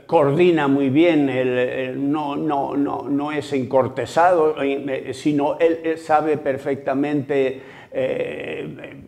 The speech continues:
el Partido Socialista siempre, eh, sobre todo en las, en, en la campaña, en las campañas electorales,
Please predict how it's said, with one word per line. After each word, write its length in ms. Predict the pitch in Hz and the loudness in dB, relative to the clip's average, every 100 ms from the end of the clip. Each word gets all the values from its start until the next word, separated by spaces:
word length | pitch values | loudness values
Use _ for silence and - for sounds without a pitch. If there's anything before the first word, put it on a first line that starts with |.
| - | -12
el 160 | 165 | -10
Partido 460 | - 120 147 139 135 | -6 -6 -2 -2 -2
Socialista 840 | 143 123 151 139 127 139 131 131 | -4 -6 -4 -4 -4 -2 -2 -2
siempre, 760 | - 143 143 135 139 139 135 - - - - | -4 -2 0 0 0 2 2 -2 -10 -18 -8
eh, 340 | 135 143 143 | -6 -4 -6
sobre 300 | - 135 123 117 | -2 -2 -2 0
todo 380 | 147 143 135 | 2 4 4
en 140 | 131 127 | 2 0
las, 360 | 127 120 - | -4 -6 -10
en, 220 | 131 123 - | -8 -8 -8
en 120 | 127 | -6
la 140 | 127 120 | -4 -4
campaña, 720 | 117 117 151 160 165 127 - | -6 -4 -4 -4 -4 -4 -4
en 80 | 127 | -4
las 180 | 120 - | -6 -6
campañas 560 | 113 117 143 143 139 143 | -8 -4 -2 -2 -2 -4
electorales, 880 | 139 139 143 147 139 143 160 - | -4 -2 -2 2 2 2 -2 -8